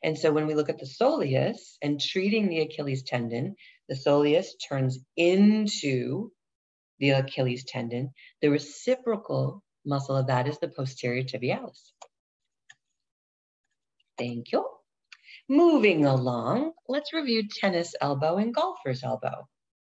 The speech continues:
Where do people feel tennis elbow? Let's take a look. Tennis elbow is actually the lateral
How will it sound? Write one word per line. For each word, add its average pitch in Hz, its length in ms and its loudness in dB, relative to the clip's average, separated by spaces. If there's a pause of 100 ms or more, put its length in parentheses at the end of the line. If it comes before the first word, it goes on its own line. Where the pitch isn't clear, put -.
(240)
Where 240 280 4
do 330 100 -4
people 247 340 -4
feel 175 240 2 (220)
tennis 165 440 -4 (140)
elbow? - 360 -2 (1600)
Let's - 280 -12
take - 200 -8
a 208 60 -6
look. 349 180 -2 (960)
Tennis 311 480 0
elbow 175 300 0
is 156 220 0
actually 147 300 -8
the 160 100 -2
lateral 156 1000 0